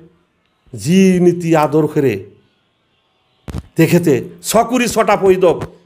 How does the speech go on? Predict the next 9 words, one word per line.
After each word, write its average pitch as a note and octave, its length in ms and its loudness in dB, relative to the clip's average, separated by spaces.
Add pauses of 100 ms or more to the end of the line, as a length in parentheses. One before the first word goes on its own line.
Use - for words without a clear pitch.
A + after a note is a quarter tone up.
(540)
একেলগ F4+ 340 4 (120)
কৰি B3 180 -2 (400)
নামঘৰৰ B3+ 680 0
ভেটিৰ G#3+ 260 -4
পৰা F#3+ 200 -2 (260)
অসমীয়া C4+ 400 4
জাতি A#3 260 -4
নিৰ্মাণ G#3 360 0
কৰিছিল F3+ 400 -2